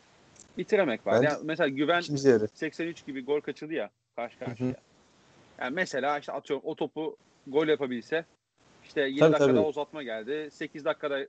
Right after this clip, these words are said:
Speaker 1: normal süreden var. Önünde bir on beş dakikalık bir dilim olacaktı. Ama o
Speaker 2: Hı hı.
Speaker 1: gol işte doksanda geldi. Dolayısıyla önünde sadece bir yedi sekiz dakika vardı.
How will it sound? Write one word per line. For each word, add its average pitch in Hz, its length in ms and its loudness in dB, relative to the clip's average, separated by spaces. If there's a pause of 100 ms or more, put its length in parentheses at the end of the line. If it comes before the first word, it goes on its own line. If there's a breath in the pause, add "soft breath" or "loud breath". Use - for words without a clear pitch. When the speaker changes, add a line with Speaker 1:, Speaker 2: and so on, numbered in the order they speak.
(200)
Speaker 1:
normal 139 340 -6
süreden 139 360 -6
var. 151 140 -8 (420)
Önünde 151 280 -4
bir 156 80 -4
on 156 180 0
beş 147 160 -8
dakikalık 139 360 -6
bir 139 80 -10
dilim 143 220 -4
olacaktı. 110 480 -8 (540)
Ama 151 120 0
o 175 40 6
Speaker 2:
Hı 170 40 6
hı. 151 40 -2
Speaker 1:
gol 170 160 2
işte 160 160 -4
doksanda 160 360 0
geldi. 120 460 -4
Dolayısıyla 143 420 2
önünde 135 160 -6
sadece 123 280 -2
bir 135 60 -2
yedi 131 120 -4
sekiz 131 240 -4
dakika 107 220 -4
vardı. 95 300 -8